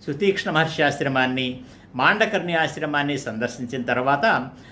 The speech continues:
అగస్త్య భ్రాత ఆశ్రమాన్ని కూడా సందర్శించాడు. అగస్త్య భ్రాత అంటే ఆ అగస్త్యుడి యొక్క సోదరుడు. ఆశ్రమాన్ని కూడా సందర్శించిన తర్వాత అగస్త్యుడి యొక్క ఆశ్రమానికి చేరుకుని ఆయనకు నమస్కారం చేసి తన వివరాలన్నీ తెలియజేశాడు.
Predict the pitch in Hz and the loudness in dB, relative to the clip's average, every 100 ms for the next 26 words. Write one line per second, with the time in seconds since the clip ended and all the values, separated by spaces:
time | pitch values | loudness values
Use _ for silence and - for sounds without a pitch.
0 | - 135 147 220 220 233 220 147 185 175 | -8 -2 4 4 2 0 0 2 2 4
1 | 170 160 - 151 143 139 135 190 233 214 | 2 0 -2 -4 -2 -4 -4 -4 -4 -2
2 | 190 - 147 120 90 92 - - - 147 | -2 -4 -4 -2 -2 -6 -18 -20 -2 2
3 | 202 202 208 156 151 160 160 160 160 151 | 2 2 0 2 4 4 2 -2 0 0
4 | 139 165 143 156 151 139 139 104 - - | 0 -2 -4 -6 -6 -4 -2 -2 -4 -16
5 | - 135 135 117 98 92 - - - 135 | -2 4 4 4 -2 -6 -12 -20 -4 2
6 | 160 180 202 202 196 180 185 175 160 156 | 2 2 -2 0 0 0 -2 -2 -2 -2
7 | 160 - 143 147 139 139 143 147 147 107 | -4 -4 -8 -4 -2 2 2 4 2 2
8 | 123 - - - - - 131 170 240 233 | 0 -6 -20 -20 -20 -4 2 4 4 4
9 | 202 190 156 143 147 143 147 131 - 110 | 0 2 2 0 -2 -2 -2 -4 -6 -8
10 | 117 156 240 - - - - - 139 143 | -4 -2 -2 -4 -16 -20 -14 0 0 2
11 | 123 113 120 - 143 143 - 147 143 233 | 0 0 0 4 4 2 0 -2 0 -2
12 | 254 - - - - 208 208 165 214 220 | -2 -10 -20 -20 0 2 6 6 6 6
13 | 175 160 226 165 143 139 120 - 92 - | 4 0 -2 -2 -2 -2 -6 -8 -12 -14